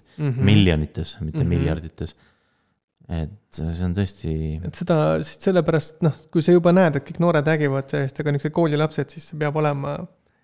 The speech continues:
Speaker 1: noh, see annab kinnitust, et tegelikult ongi suur number, sest see pole mitte ainult siin Eestis, vaid
Speaker 2: Mhm.
Speaker 1: ilmselt kogu maailm, me oleme pigem seal tagapool isegi võib-olla.
Speaker 2: Ja siis üritati sellega, noh, s-, s-, mõlemad uudised on P C Gameris.
Speaker 1: Mhm.
Speaker 2: Et noh, s-, P C Gamer siis üritas samal ajal nagu spinnida teist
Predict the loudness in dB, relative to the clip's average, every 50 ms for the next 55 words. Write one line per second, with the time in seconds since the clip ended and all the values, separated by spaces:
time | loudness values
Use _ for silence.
0 | _ _ _ _ _ _ _ _ _ _ _ _ _ _ -4 -4 0 4 6 6
1 | 6 6 6 8 8 8 8 8 6 4 2 2 2 2 2 4 4 4 4 4
2 | 4 2 2 2 2 2 2 2 0 0 -2 -2 -2 -2 0 2 2 2 2 2
3 | 2 2 2 2 0 0 -2 -2 -2 -2 -2 -4 -6 -6 -4 -2 -2 0 0 0
4 | -2 -2 -2 -4 -2 -2 0 0 0 -2 -2 -2 -2 -2 -2 -2 -4 -4 -4 -4
5 | -2 -2 -4 -4 -6 -8 -8 -10 -12 -16 _ _ _ _ _ -4 -2 0 0 0
6 | 0 -2 -2 -2 -2 -2 -2 -2 -4 -4 -4 -6 -6 -6 -8 -10 -12 _ _ -4
7 | -2 0 2 2 2 2 4 4 4 2 2 0 -2 -2 -2 0 0 0 0 0
8 | 0 0 0 2 2 2 2 2 0 0 0 0 0 0 0 -2 -4 -4 -6 -10
9 | -16 -14 -14 -14 -12 -12 -10 -8 -6 -6 -6 -6 -8 -8 -6 -2 0 2 2 2
10 | 2 2 0 0 -2 -2 -2 -4 -4 -2 -2 -2 -2 -2 -4 -4 -4 -4 -4 -4
11 | -4 -2 0 0 0 0 0 -2 -4 -6 -8 -12 _ _ -4 -2 0 0 2 0
12 | 0 0 0 -2 -2 -2 0 0 0 0 -2 -2 0 0 0 0 0 -2 -2 0
13 | 0 2 2 2 4 4 2 2 0 -2 -2 -4 -4 -6 -6 -6 -4 -4 -4 -4
14 | -2 -2 -2 -4 -6 -8 -6 -2 0 2 2 2 2 2 2 2 0 0 0 -2
15 | -2 -2 -2 -2 -2 -2 -4 -4 -4 -2 0 0 0 0 0 -2 -2 0 2 2
16 | 2 2 -2 -8 _ -10